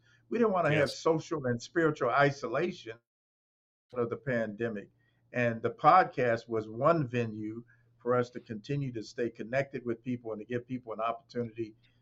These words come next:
Speaker 1: to hear from, from, from me and others as we had a chance to interview people, primarily with the so-, so-, sole purpose of encouraging them,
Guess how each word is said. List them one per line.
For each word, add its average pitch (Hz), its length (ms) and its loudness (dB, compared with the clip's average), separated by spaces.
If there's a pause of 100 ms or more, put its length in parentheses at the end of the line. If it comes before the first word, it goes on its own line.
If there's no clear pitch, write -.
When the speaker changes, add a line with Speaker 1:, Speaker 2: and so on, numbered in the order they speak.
(120)
Speaker 1:
to 101 80 -8
hear 123 280 0
from, 107 340 -6 (180)
from, 110 360 -6
from 107 180 -2
me 147 280 2
and 117 140 0
others 143 280 0 (800)
as 117 100 -8
we 120 180 0
had 110 220 4
a 107 80 -4
chance 110 380 -4
to - 140 -16
interview 113 380 -8
people, 104 400 -14 (300)
primarily 180 480 4
with 151 200 2
the 127 120 2
so-, - 320 0
so-, - 300 -16 (140)
sole 185 300 0
purpose 143 440 2
of 120 120 -2
encouraging 120 720 -4
them, 107 320 -6